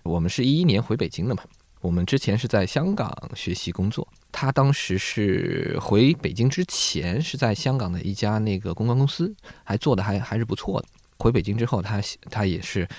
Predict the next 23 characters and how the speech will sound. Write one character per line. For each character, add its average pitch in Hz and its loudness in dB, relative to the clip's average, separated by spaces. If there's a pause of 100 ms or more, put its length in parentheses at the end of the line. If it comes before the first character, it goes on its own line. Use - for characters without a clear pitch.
(240)
就 87 -6
很 87 -6
顺 151 2
利 90 0
找 - -8
到 90 -4
了 - -10 (260)
北 76 -6
京 135 4
的 113 2
另 107 2
外 113 0
一 92 -4
家 87 -8
公 87 -2
关 90 2
公 92 0
司 - -6
的 101 -4
工 110 -2
作。 - -4 (340)
但 117 4
是 101 2